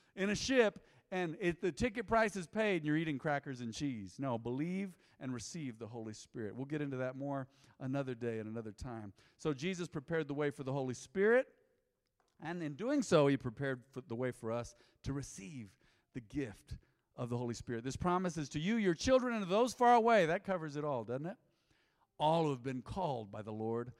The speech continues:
our God." Now let's go to Matthew twelve forty-one. I like this.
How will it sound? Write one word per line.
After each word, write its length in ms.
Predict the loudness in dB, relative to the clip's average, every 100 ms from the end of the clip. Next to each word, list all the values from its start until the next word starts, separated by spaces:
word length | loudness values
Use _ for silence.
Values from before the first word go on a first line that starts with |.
| _ _ _ -10
our 180 | -8
God." 460 | -6 -8 -8 -14 -20 _ _ -4
Now 160 | -2
let's 140 | -2 0
go 100 | -2
to 80 |
Matthew 380 | 0 -2 -4 -8
twelve 360 | -8 -4 -4 -4
forty-one. 540 | -6 -6 -4 -4 -6 -8
I 220 | -6 -6
like 340 | -4 -6 -8 -6
this. 540 | -4 -4 -4 -16 -20